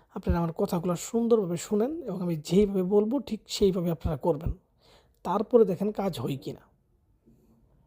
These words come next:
তো যাই হোক, আসলে কথা বাড়াবো না। হ্যাঁ,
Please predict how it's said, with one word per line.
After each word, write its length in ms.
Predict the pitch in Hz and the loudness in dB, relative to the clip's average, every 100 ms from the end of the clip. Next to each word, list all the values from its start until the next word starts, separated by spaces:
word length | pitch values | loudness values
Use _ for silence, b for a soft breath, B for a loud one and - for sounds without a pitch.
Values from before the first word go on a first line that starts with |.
| - _ _ _ _ _ - B B B B - | -20 _ _ _ _ _ -14 B B B B 2
তো 100 | 190 | 4
যাই 140 | 180 | 4
হোক, 80 | 185 | 2
আসলে 200 | 180 180 | -2 -4
কথা 260 | 220 196 180 | 0 0 0
বাড়াবো 320 | 175 170 160 | -2 -2 -4
না। 160 | 170 214 _ b b b b | -6 -8 _ b b b b
হ্যাঁ, 260 | - 214 | 0 2